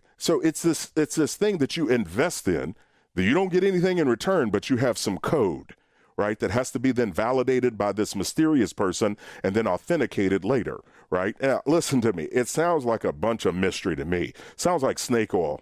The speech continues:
to be honest with you, that they used to sell back in the Westerns. I just dated myself right there, but whatever. I've, I've seen reruns of Gunsmoke. Y'all know nothing about that. But listen to me. Bitcoin, it is, it's this, it's this fad.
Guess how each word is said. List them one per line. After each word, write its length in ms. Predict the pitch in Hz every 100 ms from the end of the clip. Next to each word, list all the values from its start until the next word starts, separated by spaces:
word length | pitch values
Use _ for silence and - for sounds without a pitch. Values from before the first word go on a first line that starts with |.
| _
to 60 | 95
be 100 | 101
honest 280 | 98 87 87
with 140 | 76
you, 160 | 76 -
that 140 | 98
they 100 | 92
used 280 | 92 95 107
to 80 | 87
sell 160 | 110 95
back 220 | 92 104
in 40 |
the 80 | 85
Westerns. 460 | 98 - 110 98 - - - -
I 80 | 143
just 200 | 87 80
dated 260 | 98 87
myself 360 | 80 80 98 80
right 140 | 78
there, 140 | 85 78
but 120 | 87
whatever. 380 | 101 80 78 85
I've, 140 | 92
I've 160 | 92 87
seen 180 | 101 76
reruns 380 | 82 80 78 76
of 60 |
Gunsmoke. 460 | 80 82 90 85 - - -
Y'all 240 | 85 90 82
know 100 | 82
nothing 160 | 90
about 220 | 92 90
that. 180 | - 71 - - -
But 120 | 147
listen 240 | 180 -
to 100 | 117
me. 160 | 87 69 - - -
Bitcoin, 580 | 110 226 285 - 151 120 -
it 180 | 214 254
is, 360 | 175 160 120 -
it's 200 | 185 -
this, 280 | 180 170 - 165
it's 160 | 156
this 220 | 180 160
fad. 640 | - 262 269 208 76 -